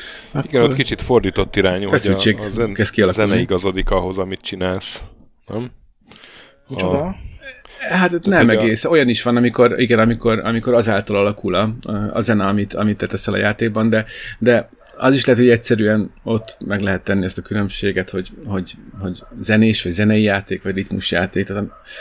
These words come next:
Speaker 1: a ritmusjátékra, hogyha mondjuk így hivatkozunk, mint ahogy a Gret mondta, azt el tudom fogadni.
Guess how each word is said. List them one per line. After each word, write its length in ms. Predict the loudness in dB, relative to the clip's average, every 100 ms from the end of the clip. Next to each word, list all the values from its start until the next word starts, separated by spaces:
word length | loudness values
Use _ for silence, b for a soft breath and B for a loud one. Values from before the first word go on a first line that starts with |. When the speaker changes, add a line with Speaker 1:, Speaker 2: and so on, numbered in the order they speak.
| B
Speaker 1:
a 80 | 2
ritmusjátékra, 800 | 2 4 2 4 2 2 -2 0
hogyha 200 | -2 -2
mondjuk 240 | -4 -4
így 300 | 0 0 -2 -12
hivatkozunk, 560 | -2 0 0 -2 -2 -2
mint 160 | 0 -2
ahogy 120 | -2
a 20 |
Gret 180 | -4 -4
mondta, 240 | -6 -6
azt 120 | -4
el 140 | -2 -2
tudom 180 | -4 -6
fogadni. 500 | -4 -4 -2 -4